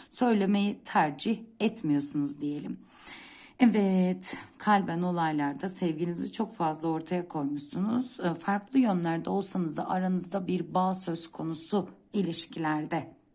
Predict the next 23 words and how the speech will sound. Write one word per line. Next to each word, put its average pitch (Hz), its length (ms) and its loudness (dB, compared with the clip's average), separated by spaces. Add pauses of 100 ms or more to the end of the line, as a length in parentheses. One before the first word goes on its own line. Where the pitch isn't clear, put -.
(880)
Güveniniz 202 840 2 (240)
sizi 180 680 -2 (140)
zaten 165 420 -4
ortaya 151 480 -4
koyuyor. - 380 -10 (300)
Size 208 340 4
ne 254 140 4
verilirse 156 540 -2
siz 170 260 -4
de 175 60 4
onu 165 220 2
vermeyi 151 420 0
tercih 151 480 -4
ediyorsunuz. 151 760 -6
Boş 196 400 -2
iş - 160 -4
yapmak - 560 -6
hiçbir - 260 -6
zaman 151 280 0
istemiyorsunuz. 147 1000 -2 (520)
Her 240 260 6
ne 233 60 8
olursa 196 600 -2